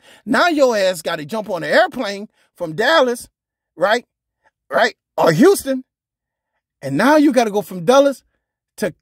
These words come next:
Colorado to get an abortion after, after the B B C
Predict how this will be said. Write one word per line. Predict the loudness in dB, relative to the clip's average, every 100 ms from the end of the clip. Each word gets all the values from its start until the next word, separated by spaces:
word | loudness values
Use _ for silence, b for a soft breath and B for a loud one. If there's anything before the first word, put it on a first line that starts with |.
| _
Colorado | 0 2 2 2 -2 -4 -6 -16 _ _ _ _ _
to | -10
get | -2 2 4
an | 2
abortion | 4 4 4 -2 -16 -20 _ _ _ _ _ _ _ _ _ _
after, | -2 0 -4 -12 _ _ 0
after | 0 0
the | -6
B | -6
B | -8 -10
C | -12 -14 -16